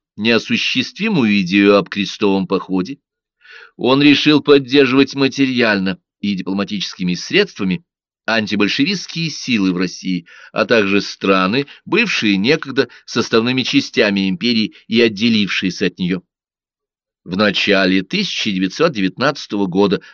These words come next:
Ллойд Джордж представил общий план. Первое. Не следует делать попыток завоевать советскую Россию силой оружия. Второе.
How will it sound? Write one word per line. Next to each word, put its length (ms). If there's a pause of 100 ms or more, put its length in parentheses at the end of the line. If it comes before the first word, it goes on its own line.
Ллойд 280
Джордж 480 (160)
представил 560
общий 260
план. 240 (540)
Первое. 360 (340)
Не 260
следует 720
делать 340
попыток 560 (200)
завоевать 680
советскую 560
Россию 460
силой 380
оружия. 320 (600)
Второе. 380